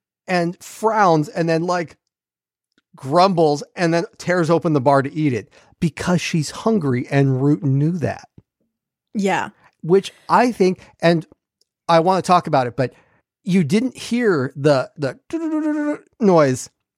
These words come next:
Speaker 1: that, that they use in this, in this episode, which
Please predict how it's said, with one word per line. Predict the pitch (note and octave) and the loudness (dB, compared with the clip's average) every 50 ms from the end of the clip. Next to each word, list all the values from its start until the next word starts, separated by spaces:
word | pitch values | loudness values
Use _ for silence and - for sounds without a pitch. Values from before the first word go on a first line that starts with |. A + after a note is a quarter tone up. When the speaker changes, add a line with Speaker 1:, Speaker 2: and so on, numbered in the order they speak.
| _ - | _ -14
Speaker 1:
that, | D3 C#3 D3+ E3+ - - _ _ _ _ _ _ _ | -4 0 0 0 0 -4 _ _ _ _ _ _ _
that | F3+ D#3 E3+ D#3 D3+ D#3 C3+ | -12 -12 -4 0 0 0 2
they | C#3 D3 | 2 0
use | D3 D3+ F3 G3 E3 E3+ | 0 0 -2 -2 -2 0
in | E3 C3+ | -2 -2
this, | A#2+ - - - - | -2 -4 -8 -14 -10
in | - - C#3 | -4 -2 0
this | C3+ B2 - C#3 | 0 0 0 -2
episode, | B2+ A2+ B2+ A2+ - C3+ A2+ A2 A2 B2+ - _ | -2 -2 -4 -4 -4 -4 -4 -4 -6 -10 -16 _
which | - D#3 D#3+ - - | -6 -4 -4 -4 -4